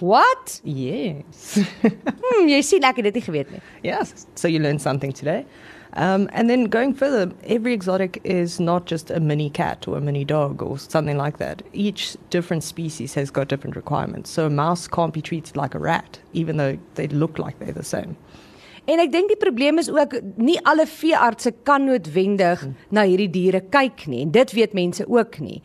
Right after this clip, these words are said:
Speaker 2: Hmm.
Speaker 1: Ek kan nie, hulle kan, hulle probeer waar hulle kan, want hulle kom nou agter, hier kom jy nou met 'n siek dier aan en nou wat nou?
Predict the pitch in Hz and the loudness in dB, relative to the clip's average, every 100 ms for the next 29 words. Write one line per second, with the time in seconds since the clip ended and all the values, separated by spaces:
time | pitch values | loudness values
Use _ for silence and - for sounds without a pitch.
0 | - 143 127 247 254 285 294 311 226 269 | -8 -6 0 0 4 4 4 4 4 4
1 | 311 226 240 247 190 240 302 202 202 311 | 4 2 2 2 0 2 4 6 6 4
2 | - 190 170 196 202 190 262 240 202 180 | -2 -2 4 4 4 2 2 4 2 0
3 | 220 220 180 214 - 185 190 220 247 226 | 0 2 2 0 0 0 0 0 2 4
4 | 202 196 - 240 - 196 226 185 180 170 | 2 2 -2 -2 0 0 2 2 0 2
5 | 170 165 147 180 - 170 165 | 0 0 2 0 2 2 2